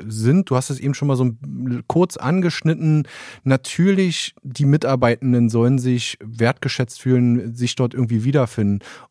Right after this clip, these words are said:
Oder ist es auch die andere Richtung, dass der C E O letztendlich auch informiert? Also dass es so eine Art Wissensformat ist, ein Informationsformat,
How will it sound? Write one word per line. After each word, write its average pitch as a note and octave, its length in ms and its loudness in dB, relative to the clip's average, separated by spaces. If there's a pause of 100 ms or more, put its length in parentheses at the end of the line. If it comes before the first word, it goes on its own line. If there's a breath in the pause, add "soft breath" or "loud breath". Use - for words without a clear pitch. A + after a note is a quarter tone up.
Oder B2+ 400 4 (200)
ist C3+ 120 0
es C3+ 240 0
auch A#2+ 200 0
die - 280 -2
andere A#2 440 4
Richtung, G2+ 420 -2
dass - 280 -4
der G2+ 440 0
C A2+ 320 0
E - 40 2
O A#2 220 2
letztendlich A2 640 -2
auch G#2+ 220 -4 (100)
informiert? F#2+ 800 0
Also G2+ 160 -6
dass G#2+ 220 -4
es G#2 100 -6
so G#2+ 60 -4
eine G2 160 -2
Art G2 180 -6
Wissensformat C3+ 880 0
ist, A#2 120 -8
ein A2+ 40 -6
Informationsformat, A#2+ 1300 -2